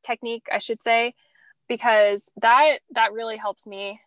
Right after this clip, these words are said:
um, just stay focused. And I really don't have my phone during that time. I try and, like, if I'm studying for,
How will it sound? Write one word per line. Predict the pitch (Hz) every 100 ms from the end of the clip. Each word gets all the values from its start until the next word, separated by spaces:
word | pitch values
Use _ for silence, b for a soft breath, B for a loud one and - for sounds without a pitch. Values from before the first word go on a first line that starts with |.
| _
um, | 196 190 185 175 180
just | - 196 - -
stay | - 202
focused. | 202 196 190 196 -
And | 190 180
I | 190
really | 202 202 202
don't | 196 185
have | - 185
my | 185 180
phone | 185 170
during | 185 190 202
that | 185
time. | - 196 202 180
I | 170 160 -
try | 208 190
and, | 190 196
like, | 185 180 -
if | 208
I'm | 202
studying | - 196 196 196
for, | - 185 180 180